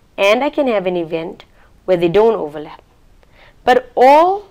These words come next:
the elements are in the blocks. There is no element outside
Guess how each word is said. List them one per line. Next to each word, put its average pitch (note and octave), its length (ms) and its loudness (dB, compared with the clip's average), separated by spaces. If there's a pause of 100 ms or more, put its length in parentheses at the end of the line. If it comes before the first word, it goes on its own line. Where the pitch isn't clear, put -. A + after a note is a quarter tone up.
(260)
the G3+ 320 0
elements F#3 640 -4 (2250)
are G3+ 140 -2
in G#3 280 -2
the G3+ 40 0
blocks. - 600 -10 (2750)
There G3+ 140 0
is G3 220 -6
no G3 600 -2 (580)
element F3 540 -4 (760)
outside E3+ 760 -8